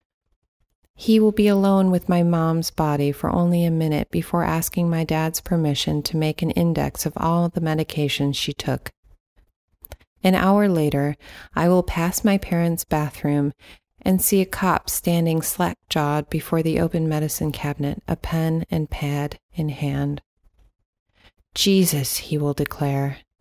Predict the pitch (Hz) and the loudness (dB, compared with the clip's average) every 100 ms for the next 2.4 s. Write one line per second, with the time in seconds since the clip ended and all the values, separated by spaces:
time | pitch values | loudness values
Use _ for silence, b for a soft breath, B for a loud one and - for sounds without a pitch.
0 | _ _ _ _ _ _ _ _ _ _ | _ _ _ _ _ _ _ _ _ _
1 | - 170 165 - 160 151 139 135 127 135 | 0 2 2 2 2 4 2 -2 -2 0
2 | 139 135 135 127 | 0 0 -2 -2